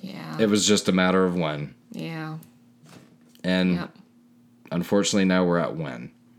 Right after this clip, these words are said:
Speaker 1: Yep.
Speaker 2: So on April fifteenth, which was a Saturday,
Speaker 1: Okay.
Speaker 2: nineteen eighty-nine, the F A Cup semifinal match between Liverpool and Nottingham Forest would take place.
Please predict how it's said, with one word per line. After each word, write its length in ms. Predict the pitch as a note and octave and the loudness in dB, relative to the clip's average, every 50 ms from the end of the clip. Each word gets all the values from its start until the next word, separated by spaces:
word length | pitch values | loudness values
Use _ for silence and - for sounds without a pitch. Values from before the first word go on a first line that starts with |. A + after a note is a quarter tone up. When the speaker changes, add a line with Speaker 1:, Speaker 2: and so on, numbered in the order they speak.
| - - - | -20 -20 -16
Speaker 1:
Yep. 220 | - - D3 - - - - - - - - - - - - - - - - - - - - - - | -12 -12 -12 -12 -12 -18 -20 -20 -20 -20 -20 -20 -20 -20 -20 -20 -20 -20 -20 -20 -20 -20 -20 -18 -10
Speaker 2:
So 640 | - - - A2 G#2+ G#2 G2+ G2+ G2+ G2+ G2 G2 - | -2 4 6 6 8 8 8 6 6 4 4 0 -2
on 240 | - G2 G2 G2+ G2+ | 0 2 2 2 4
April 320 | - A#2+ D3 D#3 - F#3+ F3+ | 4 4 2 4 4 0 2
fifteenth, 760 | - E3 D#3 - - - B2 G2+ G2 G#2 - - - - - - - - - - _ - - _ _ _ - - _ _ _ _ _ _ - - _ _ _ - | 4 2 2 4 4 4 4 6 6 4 2 -2 -12 -18 -20 -20 -20 -20 -20 -20 _ -20 -20 _ _ _ -20 -20 _ _ _ _ _ _ -20 -20 _ _ _ -10
which 180 | G2 F2+ - | -8 -6 -4
was 100 | A2+ A#2 C3+ | -2 0 0
a 60 | C#3+ | 2
Saturday, 600 | - - E3 D3+ A#2 F#2+ F2 E2+ D#2 E2 G#2+ C#3 B2+ - - _ _ - - | 4 4 6 6 6 6 4 4 2 0 0 -2 -4 -10 -20 _ _ -4 -2
Speaker 1:
Okay. 460 | G#3 - - - F#3 F#3 F#3 G#3+ B3 A#3+ _ _ _ _ _ _ _ - - - - - - _ _ - | -2 -2 -2 -2 -4 -4 -4 -4 -6 -8 _ _ _ _ _ _ _ -18 -16 -16 -18 -20 -20 _ _ -2
Speaker 2:
nineteen 320 | F2+ G2 G#2 - C3 B2 | 0 0 2 2 2 4
eighty-nine, 600 | B2+ C#3 D#3 D#3+ C3 F#2 F2 E2+ F2 F#2+ G#2 A2 - - - - | 4 4 4 4 4 4 4 2 2 0 0 -2 -8 -14 -10 -6
the 160 | F#2 F2+ - | -4 -2 0
F 180 | G#2+ B2 - | 0 2 4
A 100 | E3 D#3+ D#3 | 4 4 4
Cup 220 | - - C#3 - | 4 4 2 4
semifinal 580 | - - C#3 B2+ B2+ B2+ B2 - B2+ A#2+ A2+ G#2 | 4 2 2 4 4 2 2 2 2 4 4 6
match 240 | G2 G2 G2+ G2 - | 4 4 4 2 -2
between 320 | F#2+ - - G#2+ F#2+ F2 | -4 -2 0 2 2 2
Liverpool 480 | E2+ F2 F2 F#2 E2+ - G2 F#2+ F2+ - | 2 2 0 -2 -2 0 2 2 2 2
and 140 | - E2+ E2+ | 0 0 0
Nottingham 360 | E2 E2 E2+ F2+ F2+ F2+ F2+ | 0 2 2 2 2 2 0
Forest 400 | - - F2 E2 E2 E2 - - | 0 0 0 2 2 2 0 -2
would 140 | F2 D#2+ - | -6 -6 -2
take 220 | - D#2 D2 - | -2 -4 -4 -4
place. 460 | - - - - - - - - - | -8 -10 -10 -10 -10 -10 -10 -12 -12